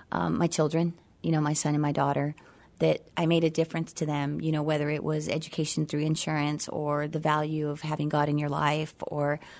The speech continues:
um, you know, community service through the domestic violence work that I do. That means more to me than, than any monetary or, or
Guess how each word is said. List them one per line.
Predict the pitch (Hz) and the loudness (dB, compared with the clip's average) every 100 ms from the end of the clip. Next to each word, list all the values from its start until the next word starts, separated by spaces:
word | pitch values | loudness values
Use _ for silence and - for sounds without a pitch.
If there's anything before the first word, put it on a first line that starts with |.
| - - - | -20 -16 -2
um, | 170 160 147 - | 0 2 0 -2
you | 170 | 0
know, | 156 147 - - _ _ _ _ _ - - | 0 -2 -8 -18 _ _ _ _ _ -16 -2
community | 185 170 165 160 | 2 4 2 0
service | - 165 156 147 151 | 2 4 4 2 0
through | - 156 156 | 0 0 0
the | 156 | -2
domestic | 160 160 156 165 - | 0 0 0 -2 -2
violence | 156 160 151 - | -2 0 -2 -4
work | 147 - | -6 -6
that | 151 | -4
I | 147 | -4
do. | 147 147 147 - - - - - _ | -2 -2 -2 -6 -14 -20 -20 -20 _
That | 165 170 - | 6 6 2
means | - 180 170 160 160 | 0 2 2 2 0
more | 156 160 | 0 0
to | |
me | 156 147 147 | 0 0 -2
than, | 151 151 147 | -2 -2 0
than | 156 | -2
any | - 160 | 0 0
monetary | 156 156 156 - 151 151 151 | 2 0 -2 -2 0 0 0
or, | - 151 156 - | -2 -2 -4 -4
or | 151 151 | -2 -4